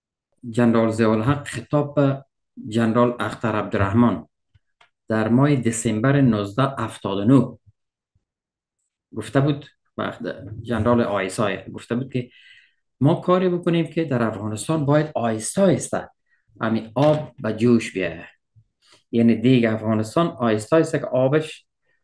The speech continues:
آیسته آیسته جوش کنه. و دیدیم که جوش کرد، غلیان کرد و کابل متلاشی کرد، سوختان.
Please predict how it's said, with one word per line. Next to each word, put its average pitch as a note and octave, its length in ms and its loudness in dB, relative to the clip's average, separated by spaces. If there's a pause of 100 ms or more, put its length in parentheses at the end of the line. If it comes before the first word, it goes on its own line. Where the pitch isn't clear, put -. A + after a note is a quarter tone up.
(200)
آیسته A#2 380 0
آیسته B2 280 2
جوش A#2+ 360 2
کنه. E2+ 360 -10 (460)
و A2 120 0
دیدیم C#3 360 4
که D3 360 -2 (880)
جوش C3+ 380 4
کرد، F#3 320 -2 (600)
غلیان A#2+ 540 4
کرد F3 400 0 (680)
و A2+ 100 -2
کابل C3 600 2 (1800)
متلاشی A#2 580 0
کرد، A2+ 260 -2
سوختان. G#2 500 -8